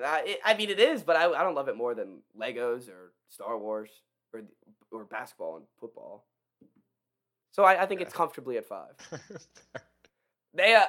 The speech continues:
Speaker 1: and also, if the, the, the newest game multiplayer was a little bit better, then maybe it would be higher up. But it's all right.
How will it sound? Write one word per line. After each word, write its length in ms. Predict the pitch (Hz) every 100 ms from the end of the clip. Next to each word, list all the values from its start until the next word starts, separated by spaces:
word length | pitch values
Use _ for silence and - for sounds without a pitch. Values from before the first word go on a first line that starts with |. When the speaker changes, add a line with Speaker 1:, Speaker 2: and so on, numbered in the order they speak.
| -
Speaker 1:
and 220 | 233 214 - -
also, 320 | 226 220 214
if 160 | 190
the, 200 | 202 175 -
the, 200 | - 175 143
the 80 | 175
newest 320 | 180 190 185
game 300 | 170 180 185
multiplayer 360 | 151 165 170 160
was 100 | 131
a 20 |
little 140 | 135
bit 100 | 135
better, 240 | 131 135 147
then 140 | 127
maybe 200 | 113 104
it 20 | 90
would 80 | 69
be 100 | 57
higher 160 | _ _ _
up. 80 | _ _
But 200 | 107 - _ _ -
it's 140 | -
all 60 | 104
right. 200 | -